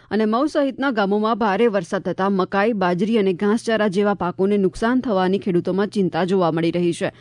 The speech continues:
તાપીના ઉકાઈ તેમજ ઉચ્છલ તાલુકાના વાતાવરણમાં પલટો આવતા ભારે પવન સાથે વરસાદી ઝાપટા પણ નોંધાયા હતા.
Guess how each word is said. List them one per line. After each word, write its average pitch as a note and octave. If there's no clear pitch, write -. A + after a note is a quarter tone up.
તાપીના G#3+
ઉકાઈ A3+
તેમજ G3+
ઉચ્છલ C4
તાલુકાના B3
વાતાવરણમાં G#3
પલટો E3+
આવતા F#3+
ભારે G3
પવન F3
સાથે F#3
વરસાદી G#3+
ઝાપટા D3+
પણ F#3
નોંધાયા D3+
હતા. -